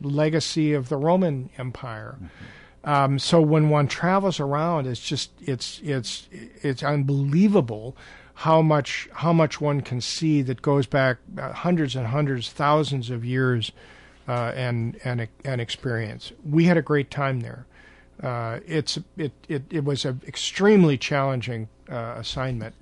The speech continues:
Speaker 1: uh, for me. It's a very difficult country to work with, uh, in, in a lot of ways, as, as many other great powers are or can be from time to time. Um, we, we,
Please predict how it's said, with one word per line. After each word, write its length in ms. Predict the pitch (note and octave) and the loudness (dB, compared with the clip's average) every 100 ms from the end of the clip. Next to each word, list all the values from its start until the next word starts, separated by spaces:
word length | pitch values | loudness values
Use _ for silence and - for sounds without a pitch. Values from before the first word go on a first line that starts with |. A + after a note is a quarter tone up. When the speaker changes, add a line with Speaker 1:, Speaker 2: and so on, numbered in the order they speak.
| - | -12
Speaker 1:
uh, 200 | A#2 A2 | -8 -8
for 220 | - C3 | -8 -4
me. 320 | B2+ D3+ E3+ | -2 0 -2
It's 180 | C3+ - | -4 -6
a 80 | B2 | -6
very 440 | A2 G#2+ D3+ D#3+ | -4 2 6 6
difficult 520 | C#3 B2+ C#3 B2 C3 - | 4 -2 -6 -6 -8 -6
country 340 | C#3+ B2+ A#2+ | -8 -6 -6
to 80 | A2+ | -6
work 300 | A2+ C3+ - | -6 -6 -4
with, 180 | F#3+ F#3+ - - - - - - | -6 -8 -20 -20 -20 -20 -20 -8
uh, 360 | B2 A#2+ A#2 - | -4 -2 -4 -6
in, 480 | C#3+ B2+ C3+ C3 C3 | -8 -8 -6 -6 -6
in 140 | D#3+ C3 | -6 -4
a 120 | B2+ | -4
lot 180 | C3 C3+ | -2 -2
of 80 | |
ways, 540 | C3 C#3 E3 E3 - - C#3+ | -2 -2 -2 -4 -8 -10 -12
as, 600 | C#3 C#3 C3 A#2+ - - | -8 -4 -4 -4 -8 -10
as 320 | D3 C3+ - C#3+ | -8 -6 -8 -8
many 440 | C#3 C#3+ D3 C#3+ | -6 -2 -2 0
other 260 | C#3+ C3+ B2+ | 0 -2 -6
great 340 | - C#3 C#3 | -6 -6 -6
powers 520 | B2+ C3 B2+ B2+ C#3+ | -6 -6 -6 -6 -6
are 340 | C3+ D3 B2+ A2 | -4 -2 -2 -6
or 200 | A#2+ A#2 | -8 -8
can 340 | - D3 C3 | -8 -8 -6
be 240 | A#2+ C3 B2+ | -6 -8 -8
from 240 | - A2+ | -10 -10
time 300 | - A#2+ A2 | -8 -8 -6
to 80 | A#2 | -10
time. 440 | - C3 A#2+ A2+ - - - - - - - | -8 -6 -6 -8 -14 -20 -20 -20 -20 -20 -8
Um, 500 | B2+ A#2+ A#2 A#2 B2+ - | -6 -4 -4 -6 -8 0
we, 240 | E3+ D3+ | 2 2
we, 360 | D#3+ D#3+ D#3+ | 0 0 0